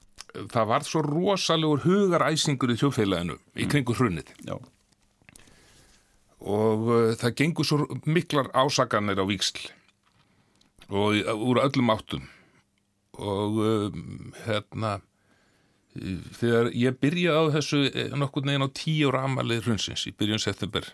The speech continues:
Speaker 1: eða sem sagt í september, eh, tvö þúsund og átján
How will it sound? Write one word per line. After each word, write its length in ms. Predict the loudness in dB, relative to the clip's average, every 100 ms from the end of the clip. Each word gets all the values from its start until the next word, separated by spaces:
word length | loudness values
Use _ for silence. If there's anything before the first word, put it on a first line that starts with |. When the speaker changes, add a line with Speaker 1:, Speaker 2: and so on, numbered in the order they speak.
| _ _ _ _ _ -8
Speaker 1:
eða 140 | -6 -2
sem 120 | -2
sagt 120 | -2
í 80 | -2
september, 520 | -2 -2 -4 -4 -6 -8 _ _ _ _ -14
eh, 120 | -14 -2
tvö 160 | 0
þúsund 160 | 0 0
og 260 | 0 0
átján 240 | 0 -2